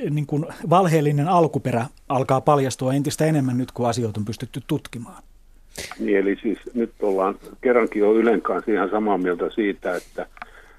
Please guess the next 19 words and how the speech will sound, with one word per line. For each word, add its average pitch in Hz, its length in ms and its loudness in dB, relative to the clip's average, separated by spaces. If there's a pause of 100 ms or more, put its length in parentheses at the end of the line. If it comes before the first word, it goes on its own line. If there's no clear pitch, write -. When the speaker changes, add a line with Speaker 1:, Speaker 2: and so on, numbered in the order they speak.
(220)
Speaker 2:
ö, - 120 -10 (240)
olen, 107 420 2
olen 107 280 4
sitä 127 200 2
mieltä, 107 380 4
että - 160 -2
se 117 60 0
on 101 140 0
pelkkää - 440 2
bluffia 92 680 0
se 90 120 -2 (360)
filmimateriaali, 90 1000 0
mut 92 260 -4
siitä, 123 360 0
sitä 127 220 2
mä 98 200 2
en, 87 60 -2
niinku, 80 300 -10
pysty - 280 -10